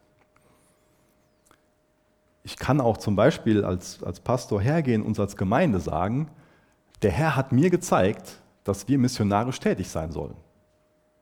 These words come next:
Das kann ich machen. Das weiß ich ganz klar aus Gottes Wort.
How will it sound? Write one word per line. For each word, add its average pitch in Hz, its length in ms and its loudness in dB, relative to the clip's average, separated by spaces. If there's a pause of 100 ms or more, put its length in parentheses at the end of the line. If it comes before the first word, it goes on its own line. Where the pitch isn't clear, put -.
(340)
Das - 160 -8
kann 107 160 0
ich 147 140 -2
machen. 76 300 -2 (180)
Das - 180 -8
weiß 95 200 2
ich - 240 -10
ganz 190 300 0
klar 90 280 0
aus 92 180 -6
Gottes 95 320 -8
Wort. - 300 -10